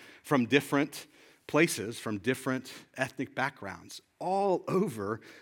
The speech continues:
the Old Testament. But let me just show you one in particular that I think gets it really, really well. It, it says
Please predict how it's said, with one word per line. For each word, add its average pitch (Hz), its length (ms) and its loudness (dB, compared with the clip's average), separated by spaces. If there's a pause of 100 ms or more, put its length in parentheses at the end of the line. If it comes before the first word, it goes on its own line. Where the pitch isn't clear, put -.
the 123 140 2
Old 131 140 0
Testament. 110 380 -2
But 131 100 2
let 160 140 8
me 185 60 4
just 165 160 2
show 156 140 6
you 139 180 4
one 131 280 4
in 139 80 4
particular 127 600 -2 (300)
that 123 140 4
I - 20 2
think 123 260 0
gets 127 220 0
it 120 160 -2
really, 127 320 2
really 117 240 0
well. 98 300 -2
It, 107 220 -6
it 113 200 -2
says 143 460 4